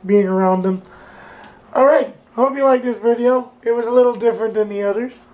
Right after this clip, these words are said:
Like, subscribe, comment, share this video. Show people what scouting's about. Lots of award presentations given out that night. Um, that's it.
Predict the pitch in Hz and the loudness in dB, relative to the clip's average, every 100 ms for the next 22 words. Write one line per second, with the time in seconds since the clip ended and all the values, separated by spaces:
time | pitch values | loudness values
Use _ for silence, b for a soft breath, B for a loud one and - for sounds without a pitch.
0 | B B B B B _ - - _ 202 | B B B B B _ -20 -20 _ 0
1 | 247 277 - - _ _ - 180 - 196 | 2 0 -6 -20 _ _ -20 -20 -10 -2
2 | 202 202 190 - _ _ _ _ _ _ | -2 -2 -6 -18 _ _ _ _ _ _
3 | - - 170 190 190 190 180 - - - | -20 -8 -2 -2 0 -4 -6 -16 -20 -20
4 | _ _ - - - - - - - - | _ _ -20 -20 -20 -20 -20 -20 -20 -20
5 | - - 208 214 233 233 226 190 196 220 | -14 -2 2 2 2 0 -4 -6 -4 -4
6 | 214 208 226 - _ B B B B B | -2 -4 -6 -12 _ B B B B B
7 | B - 220 185 208 202 202 190 - 208 | B 0 2 2 -4 -4 -6 -6 -6 -4
8 | 196 180 180 180 180 196 - - _ - | -4 -6 -6 -2 -2 -2 -8 -20 _ -20
9 | _ 190 208 226 233 208 202 202 214 180 | _ -2 2 2 -2 -8 -6 -2 -2 -2
10 | 202 190 185 202 190 185 165 190 190 190 | -6 -6 -6 -6 -6 -8 -2 -2 0 -2
11 | 185 190 180 185 202 208 - B B B | -2 -4 -4 -4 -4 -6 -12 B B B
12 | B B B B B B - 247 254 247 | B B B B B B 0 2 2 -2
13 | 214 B B B B _ _ - - - | -10 B B B B _ _ -16 -16 -18
14 | _ _ _ _ _ _ _ 190 196 202 | _ _ _ _ _ _ _ -2 -2 0
15 | 311 - | -4 -4